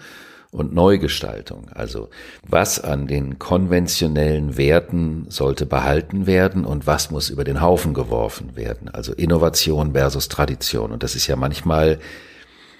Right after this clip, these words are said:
verbunden mit zu großen Extremen. Aber in diesem Fall geht es natürlich um viel, viel mehr, weil es um die alten Strukturen des Erdreichs geht, die in der Luftepoche nichts mehr verloren haben, aber die natürlich versuchen,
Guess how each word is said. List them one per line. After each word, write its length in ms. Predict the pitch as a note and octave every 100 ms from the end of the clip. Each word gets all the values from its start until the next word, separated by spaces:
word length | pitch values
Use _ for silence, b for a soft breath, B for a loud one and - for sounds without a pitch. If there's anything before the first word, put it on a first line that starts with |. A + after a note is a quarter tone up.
| B
verbunden 640 | - - C#2 F2 F#2 - D#2+
mit 220 | D2+ -
zu 160 | - B2
großen 480 | - D2 C#2+ -
Extremen. 680 | - C2+ - - F2 E2+ C#2+
Aber 200 | - C#2+
in 120 | B1+ C#2+
diesem 280 | E2+ F#2
Fall 240 | F2 E2 D2+
geht 180 | D2 D#2
es 140 | D2
natürlich 380 | C2+ C#2 C2 A#1+
um 60 |
viel, 260 | A#1+ - D2
viel 160 | C#2+ B1+
mehr, 280 | B1 C#2
weil 140 | B1+ B1
es 160 | B1
um 240 | - D2 B1+
die 300 | - C2 - -
alten 520 | C3 D3+ F#3+ - G#2
Strukturen 640 | - - G#2 - G2+ F#2+ F#2
des 160 | E2+
Erdreichs 720 | - F2+ - - A1 A1 -
geht, 380 | - G#2+ G#2+ - B B B B B B B -
die 220 | D2 D2+
in 80 | D#2
der 80 | C#2
Luftepoche 640 | D#2+ - - - E2 F2+
nichts 380 | E2 D#2 D2+ -
mehr 100 | D#2+
verloren 480 | G2 G#2 A#2+ C#2+ B1
haben, 320 | A1+ G#1+ -
aber 220 | - -
die 180 | C2 D#2+
natürlich 720 | F2+ F2+ - F#2+ G#2 A2 -
versuchen, 720 | - D#2 D2+ F2+ F2 F#2 F2+